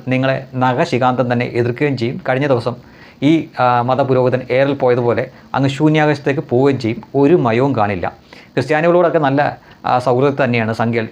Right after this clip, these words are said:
ഇപ്പോൾ വരെ പോയിക്കൊണ്ടിരിക്കുന്നത്. പക്ഷേ ആ ഒരു പരിഗണന ക്രിസ്ത്യൻ പുരോഹിതർക്ക് കിട്ടും എന്ന് വെറുതെ പോലും മോഹിക്കരുത്. കാരണം നിങ്ങളെ, നിങ്ങളുടെ സഭയിലുള്ള ക്രിസ്ത്യാനികൾക്ക് പോലും അത്ര താല്പര്യമില്ല. അപ്പോൾ പിന്നെ മറ്റുള്ളവരുടെ കാര്യം പ്രത്യേകിച്ച്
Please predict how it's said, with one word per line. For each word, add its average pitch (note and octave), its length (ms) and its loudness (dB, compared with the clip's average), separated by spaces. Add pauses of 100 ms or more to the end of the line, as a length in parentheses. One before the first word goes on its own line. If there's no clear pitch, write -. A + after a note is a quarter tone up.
ഇപ്പോൾ C#3 240 0
വരെ A#2 280 -2
പോയിക്കൊണ്ടിരിക്കുന്നത്. G#2+ 640 -2 (120)
പക്ഷേ - 280 -4 (140)
ആ C3+ 180 4
ഒരു D#3 320 2 (120)
പരിഗണന A#2 420 0 (140)
ക്രിസ്ത്യൻ C3+ 400 -4
പുരോഹിതർക്ക് D3 500 2
കിട്ടും C3+ 360 -4
എന്ന് B2+ 200 -4 (240)
വെറുതെ A#2+ 280 0
പോലും B2 300 0
മോഹിക്കരുത്. A#2+ 520 0 (120)
കാരണം B2 240 -2 (160)
നിങ്ങളെ, D3 320 0 (460)
നിങ്ങളുടെ C#3+ 340 0 (100)
സഭയിലുള്ള C3 560 0 (120)
ക്രിസ്ത്യാനികൾക്ക് D3+ 520 0
പോലും C3+ 300 0
അത്ര A#2 160 0
താല്പര്യമില്ല. A2 500 -2 (260)
അപ്പോൾ C3 200 -2
പിന്നെ B2+ 280 -2 (140)
മറ്റുള്ളവരുടെ B2+ 440 0
കാര്യം A#2 180 -2
പ്രത്യേകിച്ച് A#2+ 320 -6